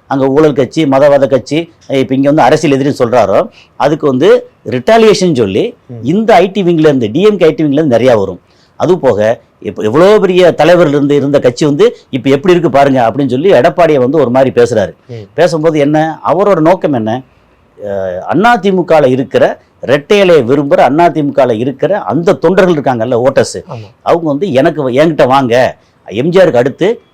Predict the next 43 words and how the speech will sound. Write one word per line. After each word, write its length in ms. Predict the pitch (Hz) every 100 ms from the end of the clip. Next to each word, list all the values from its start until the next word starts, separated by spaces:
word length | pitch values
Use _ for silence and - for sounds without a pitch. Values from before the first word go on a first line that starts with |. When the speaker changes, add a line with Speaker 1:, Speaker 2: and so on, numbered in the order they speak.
| -
Speaker 1:
கேப்டனுக்கு 360 | 165 185 170 139
அடுத்து 440 | 135 113 214 269 _ _
நான் 220 | 123 151
தான் 100 | 160
இருக்கேன். 240 | 147 - -
கேப்டன் 300 | 170 180 185
கட்சி 260 | 160 170
வந்து 240 | 151 156 208
கேப்டன் 300 | 160 156 147
இருக்கிற 280 | 165 165
வரைக்கும் 240 | 180 170 165
கேப்டன் 240 | 147 147
கட்சி. 320 | 123 101 196 143
Speaker 2:
ம். 200 | 127 104 101
Speaker 1:
இப்போ 180 | 147 147
வந்து 160 | 175
கேப்டன் 320 | 190 170 175 151
பேர்ல 320 | 156 190 190
நடக்கிற 340 | 143 151 160
கட்சி, 240 | 123 104 127
அதனால 220 | 139 147
அது 140 | 143
வந்து 80 | 156
பெருசா 240 | 135 139
இல்ல. 320 | 147 113 117 - 131
Speaker 2:
ஆமா. 60 | 104 _
Speaker 1:
ஒன்றரை 360 | - 135 160 147
பர்சன்ட் 160 | 143 123
ஓட்டு 320 | 117 - 78 _ _ _
மொத்த 240 | 113 120
தமிழ்நாட்டுல, 440 | 160 135 135 113 151
ஒரு 180 | 120 147
பர்சன்ட், 360 | 123 110 78 73 -
Speaker 2:
ஓகே. 80 | -
Speaker 1:
ஒன்றரை 320 | 139 143 120
பர்சன்ட். 320 | - 92 - - _ _
அது 140 | 143
முடிஞ்சு 240 | 143 156 135
போச்சு. 300 | 98 95 -
பத்து 220 | 123 123
பர்சன்டா 360 | 139 127 156 135
இருந்த 520 | 113 107 104 95 92
கட்சி. 320 | 98 95 87